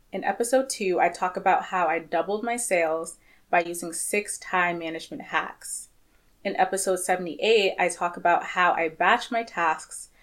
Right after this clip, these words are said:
so that I stay up to three months ahead on everything, including social media content and upcoming products for my store.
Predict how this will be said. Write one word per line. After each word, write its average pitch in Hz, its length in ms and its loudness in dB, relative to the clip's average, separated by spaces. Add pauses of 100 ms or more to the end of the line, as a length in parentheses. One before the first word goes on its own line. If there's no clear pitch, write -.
(140)
so - 180 -6
that 175 220 2
I 175 80 4
stay 185 380 0
up 190 200 2
to 190 100 -8
three 190 340 -6
months 220 300 -2
ahead 185 380 2
on 160 200 -4 (140)
everything, 175 640 0 (300)
including 185 480 -2
social 196 420 -2
media 196 260 -2
content 160 600 -6 (420)
and 185 220 2
upcoming 196 480 -2
products 160 420 -2
for 170 120 -12
my 156 140 -8
store. - 520 -4